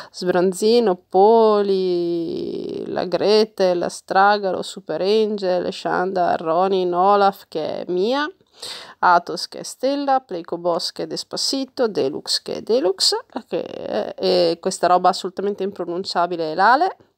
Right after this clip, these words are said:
E poi c'è Gnappo, Baki, non mi ricordo neanche Canolo Man, io scusatemi, me ne sono già ricordati troppi. Troppi, troppi, troppi.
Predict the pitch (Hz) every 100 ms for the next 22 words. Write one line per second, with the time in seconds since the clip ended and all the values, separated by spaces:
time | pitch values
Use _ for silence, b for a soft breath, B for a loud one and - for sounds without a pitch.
0 | _ B B B B B B B - 196
1 | 196 185 - 190 214 247 - - 349 -
2 | 226 214 214 - 202 190 247 262 202 185
3 | - 185 - 196 202 190 - - - -
4 | - 214 196 - - 240 220 247 233 254
5 | 277 269 233 202 - - - 185 208 240
6 | - 294 302 320 214 - 233 247 262 -
7 | 233 240 285 269 254 - _ _ 330 302
8 | B B B B B B B _ _ _
9 | _ _ _ - B B B B - -
10 | - 226 220 - - - - 214 180 -
11 | - -